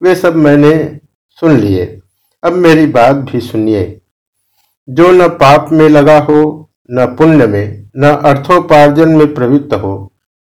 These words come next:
न धर्म या काम के सेवन में, जिसकी दृष्टि में मिट्टी का ढेला और सोना एक समान हो, वह सब प्रकार के दोषों के रहित मनुष्य दुख और सुख देने वाली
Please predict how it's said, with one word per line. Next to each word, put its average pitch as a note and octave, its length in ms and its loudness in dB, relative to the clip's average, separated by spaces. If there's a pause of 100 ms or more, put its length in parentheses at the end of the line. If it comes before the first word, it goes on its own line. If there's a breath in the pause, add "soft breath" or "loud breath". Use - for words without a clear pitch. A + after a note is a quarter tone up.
न C3+ 140 2
धर्म E3 420 0
या C3+ 220 2
काम C#3+ 460 0
के C#3+ 220 -2
सेवन C3 380 -2
में, G2+ 400 -2 (440)
जिसकी E3+ 360 0
दृष्टि E3 380 0
में F3+ 180 2
मिट्टी D3+ 420 2
का D#3+ 200 2
ढेला C#3+ 720 0 (180)
और C#3 180 0
सोना D3 560 0
एक C#3 220 0
समान C3 420 0
हो, G2+ 360 -10 (420)
वह F3 100 2
सब F#3 280 -2
प्रकार D#3 380 2
के C#3+ 180 -4
दोषों C3+ 440 -2
के D#3 200 -4
रहित B2+ 640 -6 (640)
मनुष्य D3 420 -2
दुख E3 440 -4
और B2 200 -2
सुख D#3+ 380 -6
देने C3 340 0
वाली A2+ 520 -2